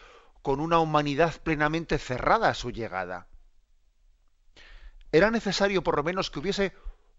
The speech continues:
alguien que tuviese esperanza, es decir, que tuviese,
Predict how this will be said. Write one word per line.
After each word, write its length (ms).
alguien 640
que 160
tuviese 680
esperanza, 840
es 100
decir, 200
que 120
tuviese, 520